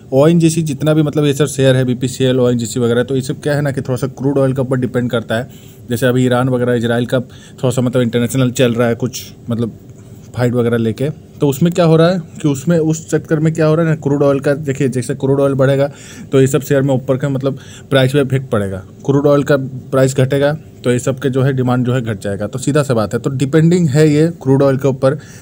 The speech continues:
क्योंकि उधर से आके ही oil and natural gas ये लोग मतलब अपना product करता है और कंपनी ये सब से अपना profit कमाता है। तो जैसे जैसे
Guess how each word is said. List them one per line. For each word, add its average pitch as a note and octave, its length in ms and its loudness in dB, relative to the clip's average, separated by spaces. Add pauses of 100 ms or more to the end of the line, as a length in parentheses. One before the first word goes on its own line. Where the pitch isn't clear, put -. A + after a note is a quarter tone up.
(120)
क्योंकि C#3 180 -2
उधर C3+ 200 2
से C#3+ 120 -4
आके C3+ 220 -2
ही C#3 120 -2
oil C3 260 2
and C3 180 2
natural B2+ 320 -2
gas A#2+ 260 -2
ये B2+ 60 -2
लोग B2 160 -2 (100)
मतलब B2 200 -2
अपना A#2+ 200 -4
product A#2+ 320 -4
करता B2 260 -4
है B2 80 -2
और A#2 100 -4
कंपनी A#2 340 -4
ये A2+ 60 -4
सब A2+ 160 -6
से A#2+ 100 -4
अपना A#2 200 -2
profit A2 360 -4
कमाता G2 420 -6
है। F#2 80 -10 (360)
तो B2+ 80 0
जैसे B2 280 0
जैसे D3 220 0